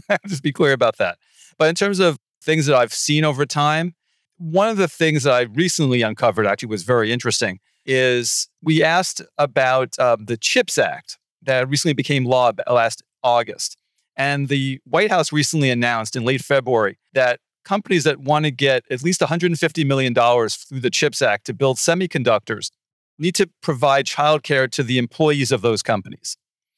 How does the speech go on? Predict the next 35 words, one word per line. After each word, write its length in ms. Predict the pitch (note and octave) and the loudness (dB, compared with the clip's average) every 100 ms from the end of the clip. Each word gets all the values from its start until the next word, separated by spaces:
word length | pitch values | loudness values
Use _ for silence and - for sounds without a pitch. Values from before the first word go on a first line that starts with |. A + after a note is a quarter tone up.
| _ | _
And 80 | E3 | -2
I 40 | |
was 120 | F3 | 0
really 160 | G#3 C4+ | 0 -2
curious 400 | - G3 F3+ - | 0 2 2 0
about 240 | C#3+ C3 | 0 2
that 200 | C3 B2 | 2 0
linkage. 640 | B2 D3+ E3 A2 - - - _ _ _ | -2 -2 0 -4 -4 -8 -10 _ _ _
Do 80 | D3+ | -4
people 260 | G#3+ B3 | -2 -2
think 180 | - F#3+ | 0 0
it's 180 | D#3+ - | -2 0
right 280 | C#3+ C3+ C3+ _ | 2 2 -2 _
to 200 | D3 B2+ | -4 -2
h-, 80 | C#3 | -2
take 200 | - E3 | -2 0
a 60 | D3+ | 2
law 400 | B2+ C3+ C3+ C3 | 2 2 2 2
that 100 | B2 | 0
was 120 | A#2+ | -2
focused 400 | - D#3+ F3 - | -2 -2 -2 -2
on 180 | C#3 B2+ | -2 -2
s-, 260 | - - - | -4 -6 -6
bringing 260 | - D#3+ D#3+ | -2 2 2
semiconductor 760 | - E3+ E3 E3 D3+ C3+ - B2+ | 2 2 0 -4 0 0 0 -2
manufacturing 680 | B2+ C3 A#2+ C3 C3+ B2+ | 0 0 2 2 0 -4
back 220 | G2+ G#2+ - | 0 0 -2
to 120 | C#3+ | -4
the 80 | A#2+ | -2
U 220 | A#2+ A#2 | 2 2
S 260 | G#2 - - _ _ _ _ | 0 -4 -12 _ _ _ _
and 160 | C#3 C#3 | -4 -2
turn 220 | F3 F3 | 0 0
it 100 | D#3+ | 0
into 460 | D#3+ C#3+ D#3+ C#3 | 0 0 0 0